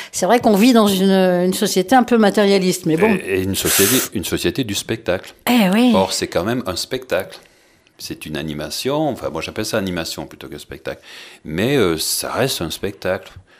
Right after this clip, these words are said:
Speaker 2: Surtout si en plus, bon, vous utilisez des instruments de musique
Speaker 1: Ouais.
Speaker 2: ou des choses pour faire du bruitage ou, ou des, des mimiques et autres. Ou, alors, dans ma manière de, d'interpréter,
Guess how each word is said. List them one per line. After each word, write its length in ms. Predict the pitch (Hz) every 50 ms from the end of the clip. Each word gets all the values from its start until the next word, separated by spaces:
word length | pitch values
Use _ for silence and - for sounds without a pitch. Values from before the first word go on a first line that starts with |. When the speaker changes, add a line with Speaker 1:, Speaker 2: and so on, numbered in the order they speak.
| _
Speaker 2:
Surtout 340 | - - - - - - 147
si 220 | - - - 90 78
en 80 | 80
plus, 320 | 78 - 104 117 123 104 82
bon, 180 | 80 78 85
vous 300 | 85 78 82 82 78 82
utilisez 360 | 80 - - 82 76 78 78
des 200 | 71 76 73 73
instruments 320 | 78 78 - - 76 76 76
de 40 | 73
musique 200 | 76 76 73 -
Speaker 1:
Ouais. 440 | 214 196 175 185 - 98 104 107 107 - 87
Speaker 2:
ou 80 | 85
des 260 | 78 80 78 73 78 78
choses 240 | - - 85 80
pour 160 | - - 78 -
faire 140 | - 78
du 100 | 80 80
bruitage 800 | 78 76 76 78 78 76 - - 85 90 104 113 120 117 110 95
ou, 220 | 87 80 78 76 - - - - - - - - - - - - - - - _
ou 140 | - - 80
des, 220 | 80 80 78 78
des 160 | 76 78 76
mimiques 680 | 78 80 80 82 82 85 90 95 107 120 131 127 - -
et 80 | 78
autres. 320 | 92 123 156 151 - - 92
Ou, 140 | 87 85 82 90 95 _ - - - - - _ _ - -
alors, 280 | 98 98 98 90 - - - - - _ _ - - _ _ -
dans 400 | 113 95 95 110 127 131 123 113
ma 260 | 104 85 95 101 95
manière 480 | 98 107 107 110 117 127 135 131 127 113
de, 340 | 101 - 90 87 87 85 80
d'interpréter, 840 | 78 - 92 92 - 95 85 - - 90 87 - - 104 120 147